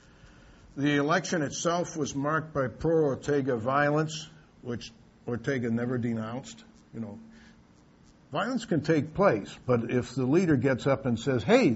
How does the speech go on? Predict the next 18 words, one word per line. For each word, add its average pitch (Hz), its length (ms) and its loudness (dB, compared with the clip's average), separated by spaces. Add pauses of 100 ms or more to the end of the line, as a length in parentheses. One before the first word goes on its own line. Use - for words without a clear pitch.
(100)
that 196 180 4
wasn't 165 280 4
right, 170 240 6
I 131 80 2
don't 156 160 2
want 156 200 2
that 139 180 2
to 131 120 0
happen 139 380 0
anymore," 131 540 4 (480)
then 190 200 2
okay, 127 480 0 (540)
uh, 127 300 -2 (720)
that 143 220 2
can 151 120 0
be 120 260 -2 (160)
maybe 139 280 -2
forgiven. 135 560 -2